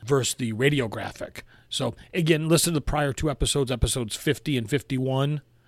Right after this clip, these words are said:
so that you get a better understanding of that terminology that's becoming much more commonplace. So again, ankylosing spondylitis, we know, is a form of arthritis that primarily affects your spine.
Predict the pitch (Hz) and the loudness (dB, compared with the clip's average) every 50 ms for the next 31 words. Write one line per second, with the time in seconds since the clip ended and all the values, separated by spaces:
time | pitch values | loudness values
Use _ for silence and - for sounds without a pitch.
0 | _ _ - - - - 139 127 123 120 117 - - 131 135 139 120 107 120 131 | _ _ -4 -2 0 2 2 2 2 0 -2 -4 -4 -2 -2 -2 -2 0 -2 0
1 | 123 127 123 131 127 117 - - 127 123 123 120 113 107 101 - - - - - | 0 0 0 0 -2 -2 -2 -2 -2 -2 -2 -2 -4 -4 -6 -10 -14 -18 -18 -20
2 | - _ - - 123 120 - - - - - 147 139 131 127 120 120 127 127 127 | -20 _ -4 -4 -4 -4 -4 -6 -8 -4 -2 -2 -2 -2 -2 0 0 2 2 2
3 | 120 104 120 113 98 107 104 - - - - - - - - 143 127 - 139 139 | 0 -2 -4 -6 -6 -8 -6 -4 -4 -4 -4 -8 -20 -10 -6 -2 0 0 2 0
4 | 123 117 123 135 139 135 - - 135 127 117 - - 135 127 120 110 107 104 - | 0 -2 0 0 0 0 0 0 -2 -2 -2 -2 -2 -2 0 0 -2 -2 -4 -2
5 | 127 127 110 92 - - - - - - _ - - - - - - - _ - | -2 -2 -4 -2 -2 -2 -2 -2 -4 -10 _ -20 -20 -20 -20 -20 -20 -20 _ -8
6 | - - 139 120 120 - - - - - - - 175 143 143 135 127 131 - - | -4 -2 -2 -2 -2 -4 -6 -16 -20 -16 -8 -4 -2 0 2 0 0 -2 -6 -10
7 | - - 170 196 202 196 208 190 185 175 - 175 165 - - - 139 143 151 143 | -4 0 2 2 2 2 2 2 2 2 0 -2 -4 -6 -2 -2 -2 -2 -2 -2
8 | 117 113 110 113 110 - - - - _ _ - - - - - - 151 143 139 | -4 -4 -4 -4 -4 -4 -4 -6 -10 _ _ -20 -20 -20 -20 -12 -6 -2 0 2
9 | 135 123 120 120 - - - 147 143 147 143 117 101 - _ - 135 151 135 - | 2 2 0 -2 -4 0 0 2 4 4 2 0 0 -4 _ 2 2 2 2 2
10 | - 135 127 127 131 123 - - - - _ - _ - - - - - _ _ | -2 -4 -2 -2 -2 -2 -2 -2 -2 -4 _ -16 _ -20 -20 -20 -20 -20 _ _
11 | - 156 165 170 - - - - 196 196 208 208 180 160 147 139 120 104 - 131 | -4 -4 -4 -2 0 0 2 2 2 2 2 2 2 2 2 0 -2 -2 -4 -4
12 | - - - - 113 - - - - 113 98 - - - - - | -4 -4 -4 -2 0 0 0 0 -2 -6 -4 -6 -10 -12 -16 -20